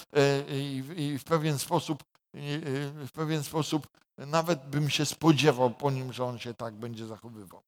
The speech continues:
Ale uświadomiłem sobie, że bardzo często my jako chrześcijanie używamy tego samego rodzaju języka, żeby ośmieszyć, poniżyć tych,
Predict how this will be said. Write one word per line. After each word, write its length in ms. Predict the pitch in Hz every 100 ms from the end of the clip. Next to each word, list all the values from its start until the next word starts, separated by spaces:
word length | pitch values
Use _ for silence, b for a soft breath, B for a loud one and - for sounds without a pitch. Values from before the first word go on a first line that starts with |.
| _ 151
Ale 440 | 170 139 160 - - - _ b b _ _ _ _ _ -
uświadomiłem 640 | 151 175 170 202 233 226
sobie, 260 | 202 196
że 140 | 165 165
bardzo 480 | 147 208 208 185 196
często 720 | - 208 226 185 - - 120
my 280 | 139 165 226
jako 380 | 226 175 180
chrześcijanie 880 | 165 - 170 - - 156 147 147 190 175 B _
używamy 540 | 185 147 151 190 269
tego 420 | 196 - 202 185 185
samego 580 | - 175 214 311 262
rodzaju 560 | 220 208 151 220 220 208
języka, 640 | 190 185 143 151 - 101 - B B
żeby 500 | - 143 160 160 185
ośmieszyć, 840 | - 156 - 139 160 196 - 220 -
poniżyć 800 | - 147 147 175 165 214 165 -
tych, 360 | - 208 -